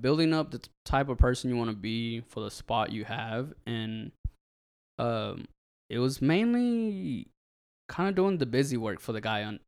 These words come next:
like, above you. You know, like, you're doing his busy work, you're learning how he does it. Uh, what I like to do is kinda, I would read his emails and see, okay, why is he using this type of words? Why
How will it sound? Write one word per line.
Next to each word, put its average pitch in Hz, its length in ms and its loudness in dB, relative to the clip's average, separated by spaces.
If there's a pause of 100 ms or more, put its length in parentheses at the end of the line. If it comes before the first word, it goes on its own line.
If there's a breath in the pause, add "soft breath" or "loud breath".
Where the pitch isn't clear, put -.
like, 110 260 -6
above 113 340 -6
you. 107 300 -14
You 113 80 -8
know, 110 140 -8
like, 110 120 -6
you're 117 100 -6
doing 127 240 0
his 123 160 -2
busy 120 260 -2
work, 113 240 -4
you're 110 80 -4
learning 110 300 -2
how 110 200 0
he 120 160 2
does 117 240 4
it. 110 300 -2 (720)
Uh, 110 280 2
what 110 160 0
I 107 120 4
like 120 220 4
to 117 100 -10
do 113 140 0
is 107 120 -6
kinda, 113 400 -4 (200)
I 117 60 -4
would 120 220 0
read 127 240 4
his 131 280 2
emails 113 400 -2
and 113 120 -4
see, 110 140 -4
okay, 113 220 -2
why 110 280 0
is 120 120 -2
he 120 80 -2
using 113 260 -4
this 107 100 -8
type 110 220 -4
of 110 60 -4
words? 107 580 -6 (400)
Why 110 380 0